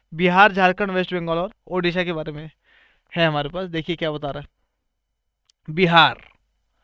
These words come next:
जिया हो बिहार के लाला, और जिया तू हजार साला। सुना है क्या गाना? चलो,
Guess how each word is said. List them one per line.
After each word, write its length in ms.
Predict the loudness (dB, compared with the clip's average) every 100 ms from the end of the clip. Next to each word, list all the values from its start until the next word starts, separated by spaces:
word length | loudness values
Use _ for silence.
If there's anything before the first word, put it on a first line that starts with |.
| _ _ _ _ -18
जिया 520 | -16 -12 -4 0 2
हो 220 | 0 -4
बिहार 560 | -4 -4 0 0 0 -2
के 180 | -4 -2
लाला, 460 | 0 0 0 -2 -2 -6 -12 -18 _ _ _ _ _ _ _ _ _ _ _ _ -14
और 60 | -14
जिया 460 | -8 -2 0 0
तू 220 | -6 -6
हजार 760 | -6 -6 -4 -4 -2 -2 -4 -6
साला। 920 | -10 -6 -4 -2 -2 -4 -4 -10 -18 -20 _ _ _ _ _ _ _ _
सुना 200 | -6 -2
है 60 | -2
क्या 180 | -2 -4
गाना? 100 | -8 _ _ _ _ _ -20 -2
चलो, 240 | 4 4